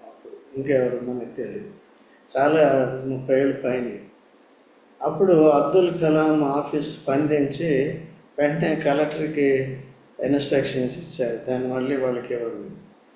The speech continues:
అప్పుడు మళ్ళీ కలెక్టర్ వచ్చి ఇంకొక వే-, ఐదు వందల గజాలు ఇచ్చి మళ్ళీ కొద్ది కట్టుకోవడానికి డబ్బులు శాంక్షన్ చేసి వెళ్ళారు. వాళ్ళు నిలబడ్డారు అన్నమాట.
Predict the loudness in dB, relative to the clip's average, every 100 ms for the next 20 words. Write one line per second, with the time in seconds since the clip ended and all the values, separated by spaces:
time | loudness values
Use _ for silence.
0 | _ _ -10 -8 -2 2 4 4 2 0
1 | 0 0 0 -2 -4 -2 -4 -4 0 0
2 | 2 2 4 4 4 2 2 4 6 6
3 | 4 6 4 6 6 4 0 -2 -4 -4
4 | -10 -20 _ _ _ -20 -20 _ -2 2
5 | 6 6 6 4 0 -4 -2 0 2 2
6 | 2 2 2 2 4 4 4 4 4 4
7 | 2 4 2 2 0 0 0 0 0 -2
8 | -4 -8 -14 -18 -20 _ _ -20 -20 _
9 | _ _ _ _ _ _ _ 0 4 6
10 | 6 4 4 4 2 0 -8